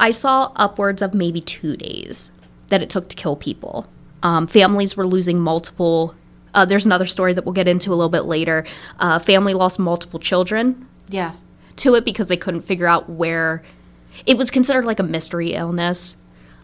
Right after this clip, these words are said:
Speaker 1: Um, but it would just, it would take them so quickly that it was hard to even come in and investigate.
Speaker 2: Because it just, it could have been anything.
Speaker 1: Yes. And the,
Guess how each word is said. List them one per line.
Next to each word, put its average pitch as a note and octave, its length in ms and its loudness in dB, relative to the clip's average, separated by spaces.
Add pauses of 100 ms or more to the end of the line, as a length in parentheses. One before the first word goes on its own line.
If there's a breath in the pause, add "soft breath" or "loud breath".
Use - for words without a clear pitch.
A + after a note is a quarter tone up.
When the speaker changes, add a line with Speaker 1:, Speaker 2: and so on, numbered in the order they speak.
Speaker 1:
Um, E3 520 2 (240)
but G#3 200 4
it G#3 120 8
would G3+ 100 0
just, G3 300 -2
it G3+ 180 2
would G3+ 200 -2
take F#3+ 280 -2
them E3+ 180 -4
so D3+ 200 -4
quickly F3 520 -4
that D#3+ 240 -4
it F3+ 80 0
was F3 140 -2
hard F3 260 0
to - 120 -10
even E3 480 -4
come F3 320 -4
in D#3 360 -6
and E3+ 120 -4
investigate. D#3 720 -6 (680)
Speaker 2:
Because F#3+ 340 -4
it F3+ 100 -4
just, - 420 -6 (540)
it G3 100 4
could G#3+ 140 2
have F3 60 -2
been D#3+ 140 -4
anything. B3 520 -2
Speaker 1:
Yes. F3 440 2 (800 loud breath)
And A#3 360 6
the, G#3 420 0